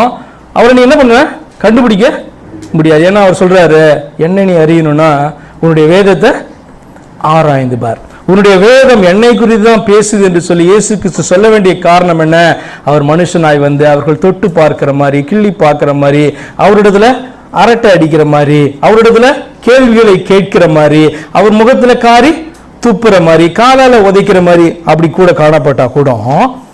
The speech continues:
என்ன பண்ண முடியாது? அவரை கண்டுபிடிக்கவே முடியாது. எதுல அவரை கண்டுபிடிக்க முடியும்? முழு இருதயத்தோடு நீ அவரை தேடுவாய் என்று சொன்னால் நீ அவரை கண்டுபிடிப்ப.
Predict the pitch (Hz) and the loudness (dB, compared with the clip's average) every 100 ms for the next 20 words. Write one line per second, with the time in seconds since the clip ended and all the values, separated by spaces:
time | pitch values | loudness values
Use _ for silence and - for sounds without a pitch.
0 | - 165 214 226 180 165 160 - - - | -8 -2 0 0 2 2 2 0 -4 -20
1 | - - - - - - - 294 349 320 | -20 -20 -20 -20 -20 -20 -12 -6 -2 0
2 | 311 233 180 147 123 113 - - - - | 0 0 0 -2 -4 -10 -16 -20 -14 -4
3 | 202 277 269 247 233 220 208 196 190 180 | -2 2 2 2 2 2 2 2 2 2
4 | 156 147 170 196 208 220 226 208 202 208 | 0 0 0 2 2 2 2 2 2 2
5 | 185 190 185 185 180 - - - 160 165 | 2 2 2 4 2 0 -6 -8 -2 2
6 | 160 151 - 190 196 185 165 156 151 139 | 2 2 2 2 2 2 2 2 0 -4
7 | 147 139 139 143 151 139 - - - - | -4 -2 0 2 2 0 -2 -16 -20 -12
8 | - 165 165 160 165 160 147 127 139 135 | -2 0 2 2 0 0 -2 -2 -2 0
9 | 131 | 0